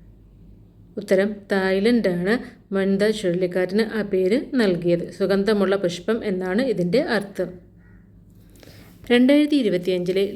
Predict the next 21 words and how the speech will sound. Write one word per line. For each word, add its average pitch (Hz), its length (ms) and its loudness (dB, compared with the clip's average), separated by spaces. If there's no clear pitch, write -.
ലോക 220 360 2
ടെസ്റ്റ് - 380 -2
ക്രിക്കറ്റ് 185 340 -2
ചാമ്പ്യൻഷിപ്പ് 185 680 -2
ദക്ഷിണാഫ്രിക്ക 190 640 -2
നേടി. 185 240 0
ഇരുപത്തിയേഴ് 269 640 4
വർഷത്തെ 202 380 0
ഇടവേളയ്ക്ക് 208 580 2
ശേഷമാണ് 185 520 -2
ദക്ഷിണാഫ്രിക്ക 190 640 0
ഒരു 196 120 4
ഐ - 20 2
സി 214 200 -2
സി 254 120 -4
കിരീടം 190 380 0
നേടുന്നത്. 185 460 2
ചോദ്യം 190 320 4
ഇതാണ്, 190 300 2
ദക്ഷിണാഫ്രിക്കയുടെ 196 800 0
ക്യാപ്റ്റൻ 185 460 0